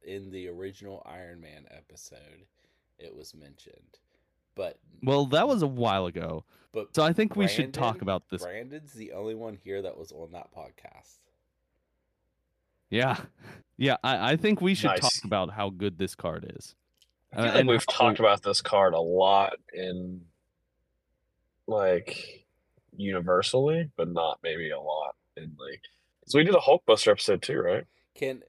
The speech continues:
Speaker 1: Fred, before we talk about, I don't remember if we did Hulkbuster or not. Fred, before we talk about that, can we talk about the other new cards?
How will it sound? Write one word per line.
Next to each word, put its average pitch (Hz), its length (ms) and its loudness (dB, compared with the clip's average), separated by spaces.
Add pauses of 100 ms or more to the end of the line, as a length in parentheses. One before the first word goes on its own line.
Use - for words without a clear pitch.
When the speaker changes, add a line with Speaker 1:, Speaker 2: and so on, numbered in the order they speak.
(160)
Speaker 1:
Fred, 110 300 -8
before 110 300 -12
we 156 120 -12
talk 113 300 -16
about, 101 460 -16 (320)
I 98 100 -6
don't 90 140 -6
remember 80 260 -14
if - 120 -20
we 76 60 -18
did 71 180 -20
Hulkbuster 73 480 -20
or - 60 -20
not. 71 240 -20 (360)
Fred, 117 140 -4
before 170 300 -8
we 165 100 -8
talk 107 240 -8
about 101 240 -6
that, 104 160 -8
can - 140 -20
we 104 100 -14
talk 117 200 -12
about 98 180 -10
the - 160 -20
other 82 280 -12
new 80 280 -20
cards? 78 640 -18